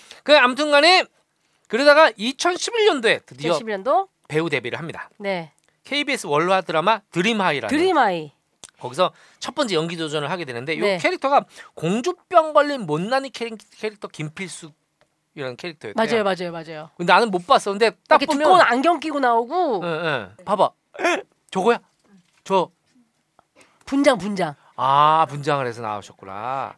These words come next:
Speaker 2: 그러다가 살을 빼서 나타나거든요.
Speaker 1: 아, 아, 어떤 캐릭터인지
Speaker 2: 네.
Speaker 1: 알겠네요.
Speaker 2: 네.
Speaker 1: 아무튼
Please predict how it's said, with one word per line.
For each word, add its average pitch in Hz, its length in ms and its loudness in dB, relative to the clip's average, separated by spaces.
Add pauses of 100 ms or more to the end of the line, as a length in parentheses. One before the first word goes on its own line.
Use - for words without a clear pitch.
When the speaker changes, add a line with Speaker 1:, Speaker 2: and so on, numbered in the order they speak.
Speaker 2:
그러다가 285 280 4
살을 392 280 2
빼서 392 260 2
나타나거든요. 185 540 -2
Speaker 1:
아, 117 40 0
아, 151 920 6
어떤 151 160 -6
캐릭터인지 196 340 0
Speaker 2:
네. 185 60 -4
Speaker 1:
알겠네요. 180 920 -4
Speaker 2:
네. 180 120 -6
Speaker 1:
아무튼 220 300 0